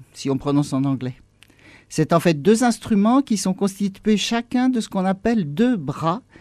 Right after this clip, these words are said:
c'est-à-dire deux très longs bâtiments perpendiculaires l'un à l'autre. Ils mesurent chacun quatre kilomètres. Ces deux instruments sont en Amérique. Grâce à eux,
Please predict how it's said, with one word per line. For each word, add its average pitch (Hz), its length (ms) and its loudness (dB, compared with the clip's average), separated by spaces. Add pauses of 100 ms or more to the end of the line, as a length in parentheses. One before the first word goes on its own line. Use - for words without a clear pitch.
(140)
c'est-à-dire 170 520 0
deux 247 300 -4 (100)
très 302 500 2
longs 240 300 2
bâtiments 190 720 0 (180)
perpendiculaires 233 720 -2
l'un 208 160 2
à 185 80 2
l'autre. 127 380 -6 (420)
Ils 139 160 2
mesurent 170 300 0
chacun 208 460 -4 (140)
quatre - 260 -4
kilomètres. 151 560 -4 (340)
Ces 202 180 6
deux 262 240 4
instruments 233 600 4
sont 190 260 -2
en 170 120 2
Amérique. 196 540 0 (680)
Grâce 139 540 4
à 147 100 4
eux, 175 260 2